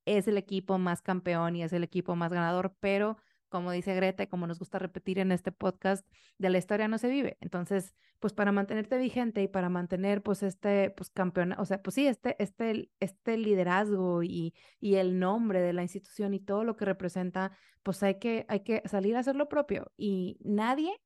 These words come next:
nadie, nadie, nadie, nadie lo va a poder hacer más que ellas en este momento y en estas instancias. Entonces,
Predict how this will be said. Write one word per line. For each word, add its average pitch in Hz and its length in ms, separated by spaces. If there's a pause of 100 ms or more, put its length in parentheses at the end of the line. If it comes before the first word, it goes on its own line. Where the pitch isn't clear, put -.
nadie, 202 440
nadie, 220 380
nadie, 208 300
nadie 226 360 (300)
lo 208 120
va 202 60
a 202 60
poder 214 240
hacer 220 220
más 233 420 (140)
que 196 240
ellas 247 320
en 208 120
este 196 220
momento 190 500
y - 120
en 180 100
estas 180 300
instancias. 170 560
Entonces, 175 480